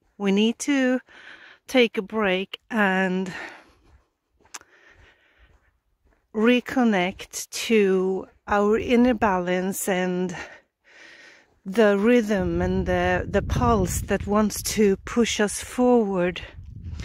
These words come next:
when it comes to our personal development,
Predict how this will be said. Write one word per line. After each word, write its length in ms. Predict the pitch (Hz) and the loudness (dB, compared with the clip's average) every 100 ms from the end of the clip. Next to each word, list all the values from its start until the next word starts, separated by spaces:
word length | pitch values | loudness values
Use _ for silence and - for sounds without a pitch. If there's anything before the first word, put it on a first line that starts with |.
| - - - - | -12 -12 -12 -6
when 180 | 214 202 | -2 -2
it 100 | 196 | -2
comes 400 | 220 226 208 - | 0 2 2 -4
to 300 | - 202 190 | 0 0 0
our 380 | - 202 185 185 | 0 0 2 0
personal 680 | - 220 226 - 208 185 170 | 0 2 2 2 -4 -4 -6
development, 960 | 170 196 214 196 - - - - - | -4 0 0 0 -8 -10 -10 -12 -14